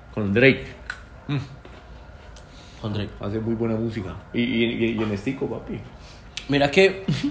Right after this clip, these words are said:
Speaker 1: ¿Han estado cerca? ¿Han estado?
Speaker 2: O sea, no, no hemos estado cerca, pero ha pasado cosas que como que rozan esa situación, ¿sí me entiendes? Como que
Speaker 1: ¿Como
Speaker 2: mm.
Speaker 1: cuál? Como que pegan en el palo. <laughs>
Speaker 2: Una vez estaba en Los Ángeles, precisamente para lo del,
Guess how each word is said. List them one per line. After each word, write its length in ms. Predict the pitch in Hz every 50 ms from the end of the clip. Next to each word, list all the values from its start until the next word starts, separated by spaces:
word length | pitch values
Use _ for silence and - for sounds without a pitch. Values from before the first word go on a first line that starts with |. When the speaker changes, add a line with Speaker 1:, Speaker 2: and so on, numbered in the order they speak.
| - - - - - - -
Speaker 1:
¿Han 120 | - 117 143
estado 240 | 139 143 202 185 170
cerca? 300 | 190 202 202 196 220 208
¿Han 80 | 170
estado? 220 | 160 - - 175 180
Speaker 2:
O 20 | 190
sea, 180 | 196 196 175
no, 280 | 160 175 180 180 180 165
no 240 | 170 170 170 180 190
hemos 240 | 202 208 214 220 202
estado 240 | 185 - 165 170 175
cerca, 280 | 190 208 196 - 208 208
pero 280 | 196 185 175 147 131 - - - - - - - - - - -
ha 160 | - 143 139
pasado 360 | 151 170 180 180 175 170 165
cosas 280 | 165 175 185 190 196 190
que 500 | - 165 147 135 131 123 120 120 120 120 -
como 180 | 135 143 143 143
que 140 | 143 143 127
rozan 480 | 123 139 170 180 185 185 175 175 175
esa 180 | 175 170 170 170
situación, 500 | 160 165 165 - 131 123 120 151 147 139
¿sí 60 | 135
me 80 | 151 165
entiendes? 220 | 160 147 147 147
Como 180 | 160 151 143 123
que 140 | 131 117 104 - - - - - - - - - - -
Speaker 1:
¿Como 220 | 127 139 170 185
Speaker 2:
mm. 40 | 175
Speaker 1:
cuál? 240 | 147 123 117 - -
Como 160 | - 131 123 117
que 100 | 123 113
pegan 240 | - 135 131 139 147
en 60 | 143 135
el 140 | 120 101 -
palo. 260 | 131 131 123 104 98 - - - -
<laughs> 180 | 262 - -
Speaker 2:
Una 340 | 135 143 151 156 160 165 175
vez 300 | 175 175 175 165 - - -
estaba 300 | 147 147 - 170 156 165
en 60 | 170
Los 160 | 143 123 113
Ángeles, 380 | 139 156 160 160 165 175 175 170
precisamente 560 | - - - 135 131 131 131 143 147 151 156 151
para 200 | 151 147 143 139
lo 80 | 135 127
del, 140 | 120 110